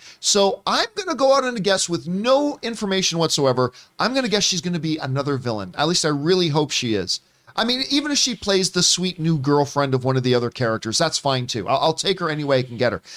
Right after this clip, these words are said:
But I always say adding talent's never a mistake. She's super talented. This ain't a mistake. Rob, as a, uh,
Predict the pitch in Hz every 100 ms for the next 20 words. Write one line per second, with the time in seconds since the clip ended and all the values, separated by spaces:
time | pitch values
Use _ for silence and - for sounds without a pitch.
0 | - - - 170 190 226 - 214 175 190
1 | 196 180 180 180 - 175 165 156 139 -
2 | 208 208 - _ - 175 160 220 180 175
3 | 175 170 170 170 135 190 190 175 156 147
4 | - 160 - - - - 175 226 240 190
5 | _ - - _ - 180 185 185 180 180
6 | 180 180